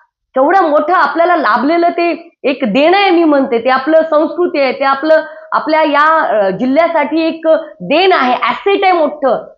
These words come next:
हे ॲसेट आपण सांभाळलं पाहिजे. ते सांभाळाल तर तिथल्या स्थानिकांना रोजगार मिळेल, मुलं उगीच बेरोजगार होऊन आत्महत्या करणार नाहीत, व्याकुळ होऊन फिरणार नाहीत, त्यांना हाताला काम दिलं पाहिजे. हे कधी येईल?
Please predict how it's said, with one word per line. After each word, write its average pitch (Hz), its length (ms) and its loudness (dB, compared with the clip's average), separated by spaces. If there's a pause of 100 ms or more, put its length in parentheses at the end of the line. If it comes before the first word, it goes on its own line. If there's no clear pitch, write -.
(200)
हे 294 80 0
ॲसेट 220 380 0
आपण 311 220 2
सांभाळलं 302 460 2
पाहिजे. 240 320 -2 (340)
ते 302 100 -2
सांभाळाल 302 540 2
तर 349 60 -2
तिथल्या 302 320 0
स्थानिकांना 320 540 -2
रोजगार 262 460 2
मिळेल, 277 340 -2 (320)
मुलं 269 240 2
उगीच 277 460 0
बेरोजगार 302 520 2
होऊन 320 260 0
आत्महत्या 311 460 0
करणार 311 420 0
नाहीत, 311 200 0 (400)
व्याकुळ 247 400 0
होऊन 320 300 2
फिरणार 320 460 2
नाहीत, 285 180 0 (320)
त्यांना 269 200 0
हाताला 285 420 -2
काम 320 380 0
दिलं 269 200 0
पाहिजे. 247 260 -2
हे 294 160 -6
कधी 269 200 2
येईल? 302 340 0